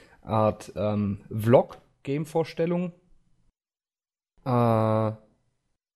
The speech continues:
die hier veröffentlicht werden sollte. Und bis der Community-Beitrag dann aber von mir bearbeitet wurde, war das Video leider von YouTube gelöscht.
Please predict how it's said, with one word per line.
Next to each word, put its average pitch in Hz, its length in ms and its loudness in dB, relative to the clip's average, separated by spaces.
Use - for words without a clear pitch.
die 127 140 0
hier 127 160 2
veröffentlicht 117 480 -6
werden 113 180 0
sollte. 131 240 2
Und 117 220 -6
bis 170 160 -6
der 147 120 -2
Community-Beitrag 123 840 -2
dann 120 100 -4
aber 113 160 -4
von 117 160 -2
mir 110 120 0
bearbeitet 120 460 0
wurde, 123 280 -2
war 120 160 2
das - 340 -10
Video 127 400 -4
leider 117 240 -2
von 127 220 -4
YouTube 135 420 -4
gelöscht. 110 400 -4